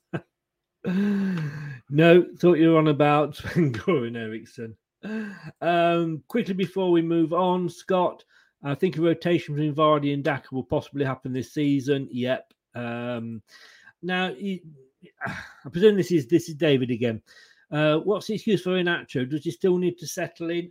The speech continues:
No, he needs to be played, and he needs to be played in his right position. Now, I don't know, I don't know if it is David, and if it is David, or whoever it is,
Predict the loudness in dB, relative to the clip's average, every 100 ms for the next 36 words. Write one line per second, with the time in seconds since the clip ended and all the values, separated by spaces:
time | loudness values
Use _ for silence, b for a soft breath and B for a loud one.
0 | -10 -6 -2 -2 -4 -6 -14 _ -8 -4
1 | -4 -6 -8 -8 -8 -8 -4 -2 0 -2
2 | -6 -8 _ _ _ _ -4 -2 0 -2
3 | -4 -8 -6 -2 -2 -2 -4 -4 -2 -4
4 | -4 -4 0 -2 0 -2 -4 -10 _ _
5 | _ _ _ _ _ -6 -4 -4 -4 -4
6 | -4 -4 -4 -4 -8 _ _ -14 -12 -8
7 | -8 -6 -2 -2 0 -2 -4 -8 -10 -10
8 | -10 -10 -6 -4 -2 -2 -6 -6 -4 -4
9 | -4 -4 -6